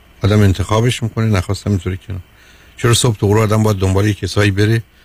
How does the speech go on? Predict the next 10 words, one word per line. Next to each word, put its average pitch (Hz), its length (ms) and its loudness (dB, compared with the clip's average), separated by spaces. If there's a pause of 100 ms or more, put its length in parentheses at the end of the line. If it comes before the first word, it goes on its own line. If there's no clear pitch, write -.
(100)
و 95 80 -2
باش 101 240 2
ازشون 98 640 0 (520)
رنج 101 300 2
ببره 104 320 2
و - 20 2
بهشون 87 320 0
رنج 127 280 0
بده 98 260 0
عزیز؟ 107 380 -6